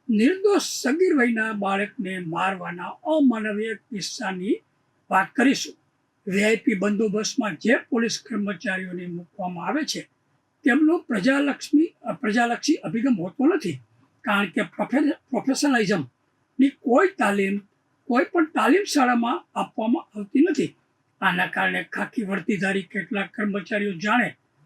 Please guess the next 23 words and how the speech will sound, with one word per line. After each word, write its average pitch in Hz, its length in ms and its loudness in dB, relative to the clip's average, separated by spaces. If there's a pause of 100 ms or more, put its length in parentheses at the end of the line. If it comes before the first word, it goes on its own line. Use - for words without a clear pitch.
(280)
ઔરંગઝેબના 233 720 6
સિપાહીઓ 214 520 0
હોય 247 260 2 (460)
તેમ 247 200 4
ક્રૂર 359 480 4
અને 220 280 0
ઘાતકી 214 400 2
બનીને 196 340 0 (180)
આમ 202 200 4
જનતા 208 380 -2
સાથે 202 300 -2 (640)
બીભત્સ 214 460 0 (100)
ગાળો 226 280 4 (500)
અને 214 140 0
શારીરિક 202 640 0
હુમલાઓ 190 380 0
કરતા 214 640 0 (300)
શરમાતા 208 580 0
નથી 196 320 4 (420)
અને 240 120 2
અચકાતા 320 640 0
પણ 330 180 4
નથી. 214 380 0